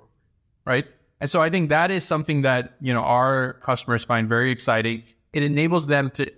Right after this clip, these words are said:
again, use this as an input to create different types of experiences on top of it. I'll give you one example. I was with a customer last week,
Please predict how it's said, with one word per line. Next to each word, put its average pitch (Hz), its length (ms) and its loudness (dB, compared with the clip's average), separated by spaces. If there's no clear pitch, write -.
again, 139 380 2
use 135 240 0
this 139 180 0
as 120 140 0
an 110 100 -2
input 143 460 0
to - 80 -10
create 135 440 -2
different 131 280 0
types 120 200 0
of 117 80 -2
experiences 113 600 -2
on 101 100 0
top 107 220 0
of 101 120 -10
it. 95 140 -10
I'll 151 60 -6
give 143 80 2
you 147 100 2
one 143 100 2
example. 131 360 0
I 120 80 4
was 123 120 0
with 131 120 0
a 120 40 0
customer 127 400 0
last 117 280 2
week, 117 280 -2